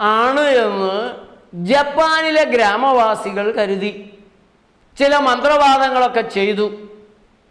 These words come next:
കുറച്ചുകൂടെ കഴിഞ്ഞപ്പോ പൂച്ചകൾ, നായ്ക്കളൊക്കെ ചാവാൻ തുടങ്ങി. പൂച്ചകളൊക്കെ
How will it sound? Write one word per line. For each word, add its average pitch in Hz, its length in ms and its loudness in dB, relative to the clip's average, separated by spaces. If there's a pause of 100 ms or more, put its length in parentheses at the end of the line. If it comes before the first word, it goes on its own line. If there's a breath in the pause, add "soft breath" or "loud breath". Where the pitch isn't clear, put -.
(1400)
കുറച്ചുകൂടെ 339 720 2
കഴിഞ്ഞപ്പോ 277 760 2 (1700)
പൂച്ചകൾ, 302 1080 0 (1300)
നായ്ക്കളൊക്കെ 294 960 2
ചാവാൻ 240 540 2
തുടങ്ങി. 196 480 -2 (720)
പൂച്ചകളൊക്കെ 277 1160 2